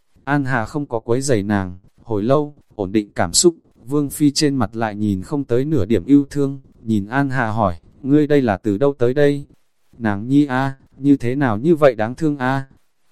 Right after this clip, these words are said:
"Vương Phi, đây là Nam Cung Cảnh trên người, đúng không?" An Hà chỉ vào ngọc bội, thẳng tắp gọi ra Nam Cung Cảnh tên. Này khối ngọc bội, đúng là An Hà sớm nhất làm Vương Đại Nương bọn họ cầm đi đương ngọc bội,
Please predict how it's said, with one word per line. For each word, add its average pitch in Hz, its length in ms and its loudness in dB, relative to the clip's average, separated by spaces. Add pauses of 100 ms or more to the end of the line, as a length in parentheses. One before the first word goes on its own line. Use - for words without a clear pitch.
(100)
"Vương 143 240 -2
Phi, 147 340 -4 (200)
đây 139 220 0
là 110 140 2
Nam 135 240 0
Cung 143 200 -4
Cảnh 90 220 -4
trên 143 240 -2
người, 92 320 -2 (800)
đúng 113 160 -2
không?" 147 340 -4 (520)
An 143 200 2
Hà 127 200 0
chỉ 95 220 -2
vào 101 200 0
ngọc 107 240 -4
bội, 107 240 -2 (240)
thẳng 95 240 0
tắp 180 180 0
gọi 127 200 0
ra 131 200 4
Nam 139 220 2
Cung 143 200 -4
Cảnh 92 260 -4
tên. 135 260 4 (400)
Này 107 260 0
khối 120 220 -4
ngọc 139 220 -4
bội, 110 240 -2 (240)
đúng 120 180 -2
là 127 180 0
An 143 220 -2
Hà 127 220 0
sớm 123 300 0
nhất 196 180 2
làm 113 220 0
Vương 139 240 0
Đại 117 160 -2
Nương 139 280 2
bọn 123 160 0
họ 117 200 -2
cầm 104 260 -4
đi 143 120 4
đương 143 240 2
ngọc 117 160 -2
bội, 110 240 -2